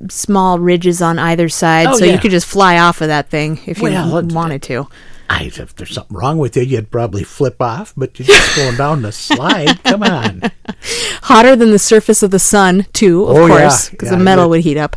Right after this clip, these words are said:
Speaker 2: You don't ever, we never wore shorts. None of us wore shorts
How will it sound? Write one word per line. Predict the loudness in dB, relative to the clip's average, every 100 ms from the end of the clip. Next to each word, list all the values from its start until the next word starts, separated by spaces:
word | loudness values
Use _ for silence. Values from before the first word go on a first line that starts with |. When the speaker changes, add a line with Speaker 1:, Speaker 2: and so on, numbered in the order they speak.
| -8
Speaker 2:
You | -4 -2
don't | -2 -4
ever, | -6 -6 -6 -8 -12 -20 -20 -14 -14 -14 -16 -14
we | -2 0 2
never | 0 -2 -4
wore | -4 -8
shorts. | -8 -8 -8 -8 -8
None | -6 -6
of | -8
us | -12 -12
wore | -14
shorts | -12 -12 -12 -14